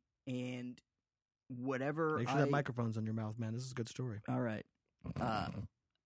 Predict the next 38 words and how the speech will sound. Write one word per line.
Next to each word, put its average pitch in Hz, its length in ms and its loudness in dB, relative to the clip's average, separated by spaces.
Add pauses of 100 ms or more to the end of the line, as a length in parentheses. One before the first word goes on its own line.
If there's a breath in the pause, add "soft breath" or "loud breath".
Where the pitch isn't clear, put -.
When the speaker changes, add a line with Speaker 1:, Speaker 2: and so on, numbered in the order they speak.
(220)
Speaker 1:
so 147 360 10 (920)
I 139 80 6
go 147 260 10
in 143 320 8 (180)
to 131 100 2
the 131 140 8
audition. 117 580 4
Speaker 2:
Mm-hmm. 123 360 6
Speaker 1:
They 135 160 6
don't 135 360 4
have 120 320 6
a 120 60 4
script. - 520 -2 (160)
Speaker 2:
Right. 110 180 0
Speaker 1:
And 123 120 6
what 123 120 2
you 120 80 2
have 143 200 6
to 139 60 -2
do 131 180 6
is 120 120 4 (100)
improvise 123 520 4
a 135 60 4
scene. - 440 2 (260)
Speaker 2:
All 104 80 -4
right. 147 280 -2 (720)
Speaker 1:
And 127 500 8 (580)
the 139 180 8
scene 180 340 6
that, 180 120 6 (140)
uh, 123 340 8
this, 120 320 2
the, 120 280 6 (120)
the 120 280 4
framework 151 640 6
for 131 180 0
the 123 100 2
scene 117 440 0